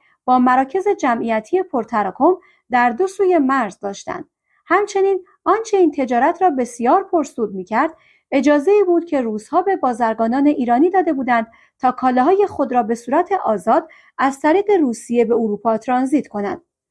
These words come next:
علاوه بر این، روسیه مزایایی چون تخفیف در عوارض گمرکی را برای واردات کالاهای روسی به ایران فراهم کرده بود.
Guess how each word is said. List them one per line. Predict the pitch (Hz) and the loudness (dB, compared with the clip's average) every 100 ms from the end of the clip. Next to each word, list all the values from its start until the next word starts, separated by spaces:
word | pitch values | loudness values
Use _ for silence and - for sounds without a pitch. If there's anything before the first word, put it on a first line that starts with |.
| _ _ | _ _
علاوه | 226 226 226 | 0 2 2
بر | 214 233 | 2 0
این، | 311 381 392 - _ _ | 2 2 0 -10 _ _
روسیه | 254 294 - 370 415 | 0 0 2 2 2
مزایایی | 330 262 262 254 269 277 | 0 0 0 0 0 -2
چون | 294 277 - | -4 -6 -4
تخفیف | 233 - 349 381 | -6 -2 -4 0
در | 381 370 | 0 2
عوارض | - 214 214 330 403 403 | 0 -2 0 -2 -4 -2
گمرکی | 269 214 202 294 | -2 -2 -2 0
را | 359 392 | 0 2
برای | 349 330 320 403 392 | 2 2 2 2 0
واردات | 285 247 226 226 | -2 -2 -6 -8
کالاهای | 214 226 214 254 370 359 | -6 -4 -2 0 0 0
روسی | 233 - 220 | -2 -8 -6
به | 208 | 0
ایران | 202 196 196 | 0 0 -6
فراهم | 196 277 320 339 202 | -4 -2 0 0 -2
کرده | 190 180 196 | -8 -8 -8
بود. | 196 - | -8 -10